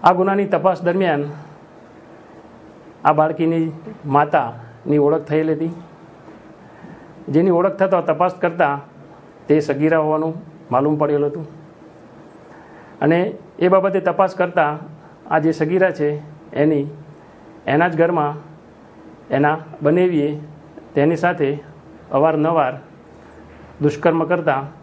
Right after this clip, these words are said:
તે સગર્ભા થયેલી હતી અને જેના અનુસંધાને તેને બાળકીને જન્મ આપતા એ તજી દીધેલ હતી.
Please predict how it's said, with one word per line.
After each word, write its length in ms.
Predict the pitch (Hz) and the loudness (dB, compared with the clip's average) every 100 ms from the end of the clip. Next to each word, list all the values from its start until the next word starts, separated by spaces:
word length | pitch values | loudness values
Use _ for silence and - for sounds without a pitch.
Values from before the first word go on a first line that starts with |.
| - | -4
તે 100 | 147 | -2
સગર્ભા 460 | 139 127 147 156 151 | -2 0 0 0 -2
થયેલી 280 | 147 147 151 | -4 -4 -4
હતી 160 | 180 - - - - - - - - - - - - - - - | -8 -12 -18 -20 -20 -20 -20 -20 -20 -20 -20 -20 -20 -20 -20 -2
અને 160 | 151 | 0
જેના 340 | 147 160 175 170 151 - - - - 160 | 2 2 2 -2 -4 -12 -20 -20 -6 -2
અનુસંધાને 520 | 180 175 165 170 156 | 0 0 0 0 0
તેને 220 | 151 151 151 147 - | 0 0 -2 -4 -2
બાળકીને 380 | 127 143 156 147 | 0 0 0 0
જન્મ 240 | 139 147 156 | 0 0 0
આપતા 320 | 151 151 127 - - - - 139 | 0 -2 -4 -8 -20 -20 -6 -4
એ 40 | |
તજી 280 | 139 143 147 | 0 0 0
દીધેલ 300 | 131 117 113 | 0 -2 -4
હતી. 240 | 110 107 | -4 -8